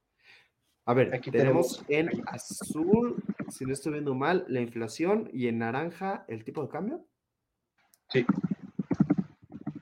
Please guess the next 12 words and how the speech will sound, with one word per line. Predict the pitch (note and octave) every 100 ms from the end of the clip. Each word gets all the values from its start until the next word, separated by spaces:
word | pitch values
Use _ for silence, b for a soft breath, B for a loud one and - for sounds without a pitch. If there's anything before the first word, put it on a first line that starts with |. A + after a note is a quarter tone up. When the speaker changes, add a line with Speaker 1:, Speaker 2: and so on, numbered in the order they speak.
| - - - - - - _ _ _ _
Speaker 2:
Correcto. | C3 C3 C3 -
Speaker 1:
Ok. | -
Speaker 2:
Eh, | C3 C3 C3 B2+
a |
ver, | A#2+ A#2+
déjame | B2 A#2+
Speaker 1:
Bien. | A#2+ C3 C3+
Speaker 2:
ver. | D3 D3 - - _ _ _ _ _ _ _ _ _ _ _ _ _ _
A | C#3+
ver | B2+ B2+
si | C3+ B2+ - _ _ _
Speaker 1:
Sí. | G#3